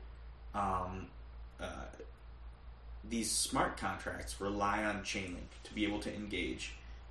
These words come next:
when certain people have over-leveraged themselves and get liquidated. And there was a tremendous amount of just, like,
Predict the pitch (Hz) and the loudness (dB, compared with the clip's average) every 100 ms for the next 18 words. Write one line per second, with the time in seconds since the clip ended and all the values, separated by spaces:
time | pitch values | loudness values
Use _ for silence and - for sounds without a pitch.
0 | - 104 104 101 - 127 156 147 110 104 | -4 2 4 4 6 6 6 2 0 0
1 | 107 104 - - - - - - - - | 2 2 0 -8 -12 -12 -12 -10 -10 -10
2 | - 117 110 110 117 113 110 107 110 107 | -4 0 6 6 8 6 6 4 2 2
3 | 113 113 117 113 131 - 104 107 101 95 | 0 2 4 4 4 2 0 0 0 0
4 | 95 110 113 117 131 - - - - - | 0 2 4 6 4 0 -8 -8 -10 -12
5 | - - - 104 110 113 117 - 160 160 | -10 -8 0 6 8 8 6 6 10 12
6 | 135 135 139 120 - 104 92 92 90 95 | 12 10 10 8 8 6 4 2 0 0
7 | 95 95 - - - | 2 2 2 -2 -4